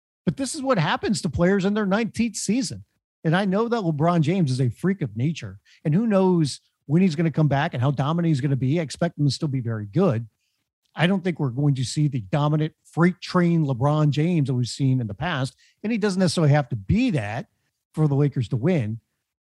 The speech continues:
But I don't know if they can count on him the same way. But regardless, even if he had stayed healthy and we got the LeBron James we see at the beginning of the season, this team is not made up right. And the people I think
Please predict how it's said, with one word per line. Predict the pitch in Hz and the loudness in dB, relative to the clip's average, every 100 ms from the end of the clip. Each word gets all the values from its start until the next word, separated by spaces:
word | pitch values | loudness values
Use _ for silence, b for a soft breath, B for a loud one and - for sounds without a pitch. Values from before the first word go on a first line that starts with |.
| _ _ _ - | _ _ _ 0
But | 165 170 _ _ - | 2 2 _ _ -2
I | |
don't | 147 185 208 | 0 2 2
know | 202 | 0
if | 196 | 0
they | 185 | -2
can | 156 139 | -2 -2
count | - 180 220 202 | -2 -4 -2 -2
on | 139 | 2
him | 127 143 147 | 2 2 -2
the | 131 120 135 | -4 -2 -2
same | - 175 151 127 | -2 -2 0 0
way. | 151 160 107 120 - _ _ _ _ _ _ 185 | 0 -2 -2 -6 -10 _ _ _ _ _ _ -2
But | |
regardless, | 160 160 127 165 233 160 143 - | 0 0 0 0 0 2 0 0
even | 226 233 | -4 -2
if | 214 - | -4 -2
he | 180 | -4
had | 131 | -4
stayed | - 185 143 - - | -4 -2 -4 -6 -8
healthy | 175 233 156 104 | -6 -6 -6 -2
and | 120 | 0
we | 147 | 0
got | 170 175 | 0 -2
the | |
LeBron | 143 139 147 160 | -4 -2 0 0
James | 143 170 147 | -2 -4 -4
we | |
see | 120 170 | -6 -6
at | |
the | 156 | -6
beginning | 127 135 127 | -4 -2 -2
of | |
the | 107 | -4
season, | - 202 147 98 - _ _ _ _ _ _ _ _ _ _ _ _ _ _ 113 | -6 -8 -6 -10 -14 _ _ _ _ _ _ _ _ _ _ _ _ _ _ -2
this | 170 214 | -2 -2
team | - 294 | -2 -2
is | 240 | 0
not | 262 226 | 0 0
made | 214 190 | 2 2
up | 220 | 0
right. | 135 98 - _ _ _ _ _ _ _ _ _ - | -6 -8 -14 _ _ _ _ _ _ _ _ _ -2
And | 139 156 | 0 2
the | 143 | 0
people | 160 180 233 233 | 2 0 0 2
I | 170 | 2
think | 180 | 0